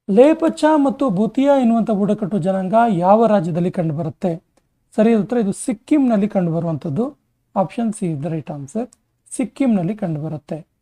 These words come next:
ಸ್-, ಸೆಂಟಿನ್ ಲೇಸ್ ಮತ್ತು ಜಾರ್ವಾ ಎನ್ನುವಂಥ ಬುಡಕಟ್ಟು ಜನಾಂಗ ಯಾವ ರಾಜ್ಯ ಅಥವಾ ಕೇಂದ್ರಾಡಳಿತ ಪ್ರದೇಶದಲ್ಲಿ ಕಂಡುಬರುತ್ತೆ? ಸರಿಯಾದ ಉತ್ತರ ಅಂಡಮಾನ್ ಮತ್ತು ನಿಕೋಬಾರ್ನಲ್ಲಿ. Option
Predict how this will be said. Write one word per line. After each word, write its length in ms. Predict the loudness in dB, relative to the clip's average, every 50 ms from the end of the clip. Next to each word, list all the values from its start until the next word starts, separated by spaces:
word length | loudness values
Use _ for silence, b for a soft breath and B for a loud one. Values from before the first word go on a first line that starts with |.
| _ _ _ _ _ _ _ _ _ _ _ _ _ _ _ -20 _ _ _ _ _ _ _ _ _ _ _ _ _ _ _ _ _ _ _ _ _ _ _ _ _ _ _ _ _ _ _ _ _ _ _ _ _ _
ಸ್-, 380 | -8 -8 -8 -8 -8 -10 -12 -14 _ _ _ _ _
ಸೆಂಟಿನ್ 580 | -6 0 4 4 4 4 4 4 2 4 4 4
ಲೇಸ್ 300 | 4 4 2 2 0 0
ಮತ್ತು 220 | -2 0 0 0
ಜಾರ್ವಾ 460 | -2 2 4 6 6 6 4 4 2
ಎನ್ನುವಂಥ 260 | 2 2 2 2 0 0
ಬುಡಕಟ್ಟು 420 | 0 0 -2 -2 -2 -2 -6 -4
ಜನಾಂಗ 320 | -2 -2 -2 -2 -2 0 0 0
ಯಾವ 320 | 0 0 2 2 2 2
ರಾಜ್ಯ 300 | 2 2 2 0 0 -4
ಅಥವಾ 160 | -4 -4 -6 -6
ಕೇಂದ್ರಾಡಳಿತ 400 | -4 -4 -2 -2 -2 -2 -4 -6
ಪ್ರದೇಶದಲ್ಲಿ 500 | -6 -6 -6 -8 -8 -6 -4 -4 -4 -4 -8 _ _ _ _ _ _ _ -2
ಕಂಡುಬರುತ್ತೆ? 560 | -2 0 0 -2 -2 -4 -6 -8 _ -10 -10 -10 _ _ _ _ _ _ _ _ _ _ _ _ _ 0
ಸರಿಯಾದ 260 | 2 2 4 2 2
ಉತ್ತರ 220 | 0 -2 0 0 -2 -2 -2 _ _ _ _ _ _ _ _
ಅಂಡಮಾನ್ 440 | 2 4 6 6 8 8 6 6 4 2
ಮತ್ತು 200 | 0 0 0 0
ನಿಕೋಬಾರ್ನಲ್ಲಿ. 720 | 0 0 0 -2 -2 -2 -2 -2 -4 -4 -2 -2 -2 -2
Option 480 | -4 -8 _ -4 -4 -4 -2 -4 -4